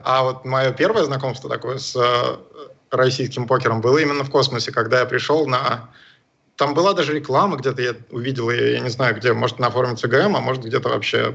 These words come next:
по Первому каналу. Но, короче, я решил прийти пораньше, потому что думал, что будет куча народу, там трибуны и все такое. А в итоге я был единственным зрителем. Просто ни одного больше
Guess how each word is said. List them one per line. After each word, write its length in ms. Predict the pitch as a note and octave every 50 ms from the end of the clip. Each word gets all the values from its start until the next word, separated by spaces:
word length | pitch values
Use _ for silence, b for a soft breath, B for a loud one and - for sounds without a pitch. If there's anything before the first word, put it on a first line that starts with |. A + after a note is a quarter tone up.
| -
по 100 | - A#2+
Первому 240 | A#2+ A#2+ A#2+ A#2 A#2
каналу. 360 | - B2+ A#2+ A#2 A#2 A#2 A#2+
Но, 280 | B2 B2 C3+ D3 C3+ C3+ B B B B B C3 A2 -
короче, 420 | - C#3 C#3+ C#3+ C3+ C#3 C#3+ C#3
я 120 | C3+ D3 D#3
решил 200 | D#3 - C#3+ C3+
прийти 280 | C#3 C#3+ C3+ - B2+
пораньше, 400 | B2+ - C3 A#2+ C3+ F#3+ A3 -
потому 220 | - - - B2+ A#2+
что 100 | A2 B2
думал, 200 | C3 C#3 C3+ -
что 120 | - C3
будет 260 | A#2+ A#2 C3 C3+ C3+
куча 280 | C3+ - C#3 C3+ - A#2+
народу, 360 | A#2 - B2 C#3 F#3+ G3+ E3+
там 200 | - - A#2 A2+
трибуны 560 | A2 A#2+ B2+ A#2 A2 E3+ G3+ G3 D3+ B2 A#2+
и 60 | A#2+ A#2
все 140 | - -
такое. 380 | A#2+ A#2+ A#2 A#2 F#3 A3 G#3 - B B B B B B B B B B C#4 D#4
А 180 | - C4 C4 C4 - G#4 G3+ F#3 -
в 140 | A#3+ A3 A3
итоге 360 | G3 - - A#3 - - D3+ - - - -
я 200 | D3 B2+ C3 C#3
был 120 | C#3 D#3+ F3
единственным 580 | D3 B2+ A#2+ A#2 C#3 F3 F3+ - - C#3 B2+
зрителем. 540 | A#2 A#2 B2+ C3+ C3+ - - A2+ A2+ A2+ A2+ -
Просто 500 | - C#3 C#3 C#3 C3+ C3+ - C3 - - -
ни 120 | B2+ C#3
одного 400 | D3+ D3+ D3 D3+ E3+ F3 F#3+ E3+ C3+
больше 220 | D3 E3 D#3+ C#3+